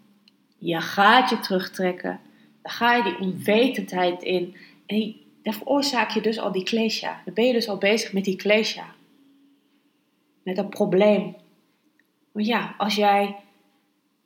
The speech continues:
in die burn-out zit, of als jij je depressief voelt, of je zit gewoon even niet lekker in je vel en jij vindt dat dat een probleem is, dan zit je in die klesha.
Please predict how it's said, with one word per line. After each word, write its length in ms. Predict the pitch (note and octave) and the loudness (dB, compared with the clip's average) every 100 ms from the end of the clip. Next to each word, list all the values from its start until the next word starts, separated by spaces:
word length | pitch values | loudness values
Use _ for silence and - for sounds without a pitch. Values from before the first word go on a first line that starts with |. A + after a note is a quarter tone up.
| _ _ _ _ _ _ _ | _ _ _ _ _ _ _
in 100 | - | -2
die 140 | A3+ - | 0 2
burn-out 520 | G3 C#4 D#4+ F#3 E3+ | 4 6 6 2 0
zit, 280 | - D#3+ - | -4 -8 -10
of 100 | - | -10
als 140 | F3+ | -8
jij 120 | E3+ | -6
je 100 | E3 | -6
depressief 640 | E3+ F3 F3+ F#3 C#4 C#4+ - | -2 -4 -2 0 2 0 -2
voelt, 280 | C#3+ A#2 | -6 -6
of 220 | C#3 - - - - | -8 -12 -16 -20 -12
je 100 | F3+ | -8
zit 220 | F3+ G#3 | -4 -4
gewoon 280 | - G3 F#3+ | -2 -2 0
even 300 | G3 G3 F#3 | -2 -2 -2
niet 180 | A3 C4 | 0 2
lekker 480 | A3+ C4 A#3+ G3 - | 2 4 2 0 -2
in 160 | F3 | -4
je 100 | F3 | -4
vel 600 | F3 - C4 B3+ G3+ D#3+ | -4 0 4 6 6 4
en 260 | - F3+ F3 - _ _ _ _ _ _ _ _ | 0 -4 -8 -16 _ _ _ _ _ _ _ _
jij 200 | - F3 | -2 -2
vindt 300 | F#3 C4 C4+ | 0 0 0
dat 140 | G3 F#3 | 0 0
dat 140 | F3 | 0
een 180 | F3 F3 | -2 -4
probleem 520 | - F3 F3 A#3 C#4+ | -8 -2 4 4 6
is, 420 | F#3 F3+ - - _ _ _ _ - - _ _ _ _ _ _ _ | 4 2 -2 -10 _ _ _ _ -20 -20 _ _ _ _ _ _ _
dan 100 | - | -8
zit 180 | G#3 C4+ | -6 -4
je 60 | A3 | -4
in 60 | |
die 100 | F3+ | -4
klesha. 380 | F3 A3 A3 - | -2 0 0 -4